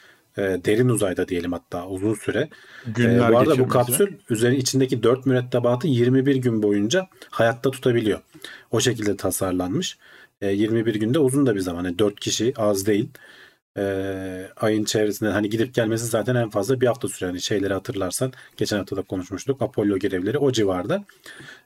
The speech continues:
Speaker 1: Ee,
Speaker 2: Hı hı.
Speaker 1: Orion'lar biraz daha uzun, e, bu mürettebatı hayatta tutabiliyor. Bunlar test ediliyor işte şu anda aslında.
Speaker 2: Ya, gayet güzel işte. Bunların hepsi,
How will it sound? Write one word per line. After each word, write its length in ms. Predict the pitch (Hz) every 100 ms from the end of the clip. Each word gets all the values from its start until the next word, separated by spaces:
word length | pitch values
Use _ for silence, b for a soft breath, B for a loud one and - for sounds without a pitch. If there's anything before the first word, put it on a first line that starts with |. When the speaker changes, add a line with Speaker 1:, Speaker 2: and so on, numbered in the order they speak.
| -
Speaker 1:
Ee, 40 |
Speaker 2:
Hı 100 | 110
hı. 40 | 120
Speaker 1:
Orion'lar 560 | 127 123 110 131 160
biraz 300 | 135 127 113
daha 180 | 120 131
uzun, 340 | 120 131 185 - 113
e, 40 | 110 107 104
bu 240 | 117 120
mürettebatı 600 | 113 104 - 101 101 104
hayatta 280 | 113 101 127
tutabiliyor. 420 | - 113 104 143
Bunlar 240 | 123 120 156
test 300 | 143 - 104
ediliyor 220 | 87 87
işte 180 | - 92
şu 180 | -
anda 200 | 85 85
aslında. 320 | 82 - 85 85 _ _ _ _ _ _ 240
Speaker 2:
Ya, 140 | 135 - 156
gayet 380 | 180 185 196 196
güzel 240 | 208 262
işte. 300 | 226 - 147
Bunların 260 | 147 180 196
hepsi, 400 | 196 - 220